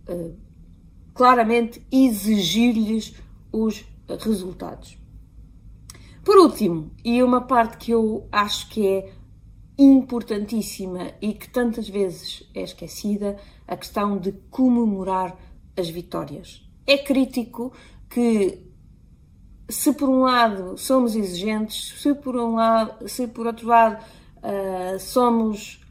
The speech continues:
ah, apontamos o dedo quando temos que apontar de uma forma sempre, obviamente, construtiva, também temos que saber comemorar em conjunto, com toda a equipa, quando as coisas correm bem.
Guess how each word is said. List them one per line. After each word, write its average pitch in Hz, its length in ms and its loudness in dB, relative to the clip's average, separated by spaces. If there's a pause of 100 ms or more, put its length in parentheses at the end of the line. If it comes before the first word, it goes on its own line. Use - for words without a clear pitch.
(120)
ah, - 280 -10 (1120)
apontamos 240 600 4
o 220 80 2
dedo 208 420 4 (360)
quando 240 240 6
temos 226 260 0
que 226 100 -6
apontar 208 840 2
de 214 80 -8
uma 214 100 -2
forma 196 300 -2
sempre, - 440 -6
obviamente, 202 480 2
construtiva, 208 960 -2 (380)
também 233 360 4
temos 214 400 -2
que 175 340 -6 (160)
saber 220 500 2
comemorar 190 760 -2 (260)
em 226 180 -2
conjunto, 196 640 -6 (560)
com 226 180 4
toda 226 360 6
a 196 60 4
equipa, 202 460 -2
quando 208 320 -4
as 202 100 -6
coisas 185 380 -6
correm 185 480 -4 (280)
bem. 160 380 -2